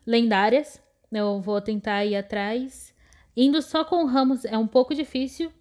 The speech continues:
Até agora ainda não treinei nenhuma tropa. Isso aqui é só de galhos que eu consegui, é, caçando bárbaros e coletando e tudo mais. Então isso aqui só foi galhos. Ou seja, é muito galho que eu já coletei.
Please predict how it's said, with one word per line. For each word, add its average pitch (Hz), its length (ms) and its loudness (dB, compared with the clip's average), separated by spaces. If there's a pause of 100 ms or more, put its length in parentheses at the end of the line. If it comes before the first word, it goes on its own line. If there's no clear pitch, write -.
(260)
Até 226 160 -2
agora 247 220 4
ainda 254 220 2
não 247 120 0
treinei 247 320 2
nenhuma 240 320 2
tropa. 240 300 -2
Isso 240 100 -6
aqui 226 120 -4
é 220 60 2
só 233 240 0
de 247 140 -2
galhos 220 360 0
que - 60 -4
eu 233 80 0
consegui, 220 500 -4 (580)
é, 202 260 4
caçando 220 420 -2
bárbaros 208 560 0 (100)
e 226 560 0 (320)
coletando 233 680 2
e 240 40 -2
tudo 220 220 -2
mais. 208 340 -4
Então 202 200 -8
isso 202 100 -6
aqui 220 160 -6
só 214 160 -6
foi 220 180 -4
galhos. 214 380 -4 (320)
Ou 196 60 -6
seja, 208 180 0
é 208 140 0
muito 254 280 2
galho 240 280 2
que 226 80 -2
eu 240 40 6
já 202 120 0
coletei. 208 520 -4